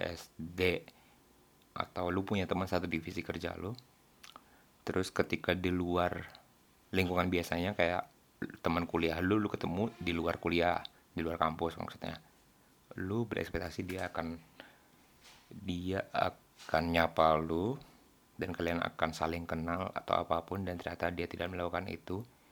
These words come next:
dan pastinya lu juga nggak akan ngelakuin itu sen-, duluan. Kalau lu berekspektasi begitu duluan, kalau ekspektasi lu itu membuat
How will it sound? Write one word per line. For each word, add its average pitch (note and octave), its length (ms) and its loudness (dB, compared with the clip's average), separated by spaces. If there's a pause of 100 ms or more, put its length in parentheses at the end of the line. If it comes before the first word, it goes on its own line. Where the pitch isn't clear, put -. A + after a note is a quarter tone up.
(180)
dan F2+ 160 4
pastinya F2 400 0
lu F#2 160 2
juga F#2+ 320 -2
nggak F2+ 160 -2
akan E2 240 -2
ngelakuin F2 320 -4
itu F2 80 -8
sen-, E2+ 240 -6
duluan. E2+ 480 -2 (480)
Kalau E2+ 240 0
lu F2 80 -2
berekspektasi E2 560 -2
begitu E2 320 -8
duluan, F2+ 560 -4 (420)
kalau F2+ 380 8
ekspektasi - 720 0
lu F2+ 240 4
itu A2 320 2
membuat F2+ 640 -2